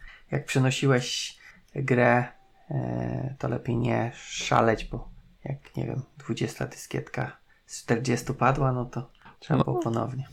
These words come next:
Speaker 2: To trze-, trzeba było też prosić kolegę, żeby nie kasował po kompresji.
Speaker 1: <laughs> Tak,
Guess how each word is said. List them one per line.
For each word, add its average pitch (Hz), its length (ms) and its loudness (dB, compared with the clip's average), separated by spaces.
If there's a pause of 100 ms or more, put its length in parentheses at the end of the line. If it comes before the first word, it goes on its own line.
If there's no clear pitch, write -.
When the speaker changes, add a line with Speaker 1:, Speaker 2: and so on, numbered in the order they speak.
(120)
Speaker 2:
To - 100 -2
trze-, - 320 6
trzeba 110 200 10
było 104 100 10
też - 160 8
prosić 107 320 8
kolegę, 101 320 10
żeby 107 180 8
nie 107 120 10
kasował 127 480 10 (100)
po 117 100 6
kompresji. 92 600 10 (800)
Speaker 1:
<laughs> 139 340 -2
Tak, 151 200 -2